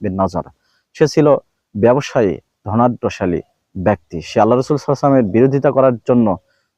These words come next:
আহ, তৎকালীন সময়ে সমৃদ্ধ নগরী ইরাকের হীরানগরীতে চলে গেল। গিয়ে,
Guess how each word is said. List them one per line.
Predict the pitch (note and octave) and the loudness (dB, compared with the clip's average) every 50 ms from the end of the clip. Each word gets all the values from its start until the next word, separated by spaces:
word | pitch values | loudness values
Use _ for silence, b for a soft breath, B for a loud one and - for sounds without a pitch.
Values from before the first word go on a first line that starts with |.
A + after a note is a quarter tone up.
| - | -2
আহ, | - A2 A2 | 2 2 2
তৎকালীন | A2+ - C3 B2+ B2 - - D3+ D3+ D#3 | 2 2 0 -2 -2 0 0 0 0 0
সময়ে | C#3+ - - D3 C#3 C3+ B2 G#2+ | -2 -2 -2 0 0 0 0 -2
সমৃদ্ধ | - - - A#2+ A2+ G#2+ G#2 C3 C#3+ B2+ - C#3+ | -4 -4 -4 -2 0 2 2 0 0 -2 -2 -2
নগরী | C#3+ C#3 C3+ B2+ A2+ A#2+ G2 F#2 D#2+ - _ _ _ _ _ _ _ _ _ - | 0 0 0 0 2 0 0 0 -4 -6 _ _ _ _ _ _ _ _ _ 0
ইরাকের | B2+ B2 B2+ A#2 - B2 G#2+ G2 E2+ - | 2 2 2 2 2 0 -2 -2 -4 -4
হীরানগরীতে | A2 A#2 B2+ C3+ C#3 C3 B2 A#2 A2+ A2 G2 - G2+ | -2 0 2 2 2 2 2 2 2 0 0 -4 -6
চলে | - - G2 F2+ E2 | -6 -4 -2 -2 -2
গেল। | E2 E2 E2 E2 _ _ _ _ _ _ _ _ _ - G2 | -2 -2 -4 -4 _ _ _ _ _ _ _ _ _ -10 -2
গিয়ে, | G#2+ B2+ D#3 D#3+ C3 A2+ B2 | 2 4 4 6 4 4 2